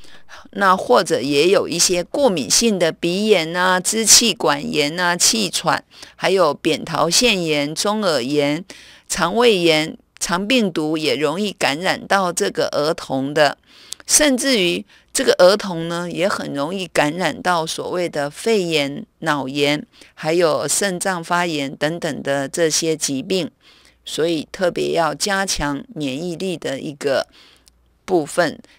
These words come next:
这个是中医食疗对于儿童，就我们就应该强调增强他的免疫力，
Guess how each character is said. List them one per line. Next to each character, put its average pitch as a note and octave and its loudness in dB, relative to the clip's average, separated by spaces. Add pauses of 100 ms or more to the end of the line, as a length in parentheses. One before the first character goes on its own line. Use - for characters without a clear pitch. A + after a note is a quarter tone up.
这 F#3 -2
个 D#3+ 2
是 F3+ 0
中 G#3 -2
医 A3 0
食 F3 0
疗 D3+ 2
对 A3 6
于 D#3+ 0 (120)
儿 F3 6
童， D#3 -6 (640)
就 G3 2
我 C3 0
们 A#2+ -8
就 A3 0
应 F#3 -4
该 G3 0
强 D#3+ -4
调 F#3+ 2 (440)
增 F#3 2
强 D3+ -2
他 E3+ -4
的 D3 -4
免 C#3 -6
疫 E3+ -4
力， E3+ -2